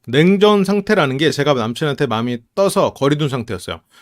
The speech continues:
저한테 많이 외롭다, 사랑받고 싶다고 했었어요. 그래서 죄책감이 들어요. 남자친구는 자기 좋다고 하니 그냥 재밌어서 그랬다고, 잘못했다고 울면서 싹싹 빌었고 용서하고 싶다가도 둘이 나누는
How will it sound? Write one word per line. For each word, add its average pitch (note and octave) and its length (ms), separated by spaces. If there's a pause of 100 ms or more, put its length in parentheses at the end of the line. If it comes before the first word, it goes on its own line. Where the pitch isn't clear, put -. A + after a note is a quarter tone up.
(120)
저한테 D#3 300
많이 C3+ 240
외롭다, A#2+ 600
사랑받고 F3 460
싶다고 C3+ 280
했었어요. A2 440
그래서 C#3 220
죄책감이 D3 520
들어요. F2 260 (420)
남자친구는 F3+ 500
자기 D3 200
좋다고 D3 400
하니 C#3 140
그냥 C3 460 (120)
재밌어서 D3 500
그랬다고, G#2 420
잘못했다고 A#2+ 500
울면서 A2+ 300
싹싹 - 500
빌었고 A#2+ 520 (320)
용서하고 D#3 400
싶다가도 B2+ 580
둘이 D3+ 180
나누는 C3+ 360